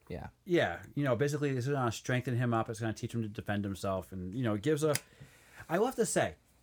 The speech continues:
Speaker 2: Johnny makes some, from here on out, there is some, s-, he says some dumb things, but he also makes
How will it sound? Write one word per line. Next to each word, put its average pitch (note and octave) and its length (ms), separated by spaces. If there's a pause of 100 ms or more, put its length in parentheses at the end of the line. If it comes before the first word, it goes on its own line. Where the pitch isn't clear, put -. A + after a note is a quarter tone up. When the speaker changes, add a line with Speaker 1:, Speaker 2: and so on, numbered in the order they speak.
(720)
Speaker 2:
Johnny F3+ 380
makes F#3 260
some, D#3 260 (140)
from D3 200
here F3+ 220
on F3 140
out, E3 360
there D3+ 240
is D#3 160
some, D#3+ 100
s-, - 220 (920)
he C3+ 180
says D#3+ 220
some D3 140
dumb C3 220
things, C3+ 360 (540)
but C3+ 80
he D#3 160
also D#3+ 340
makes D3 300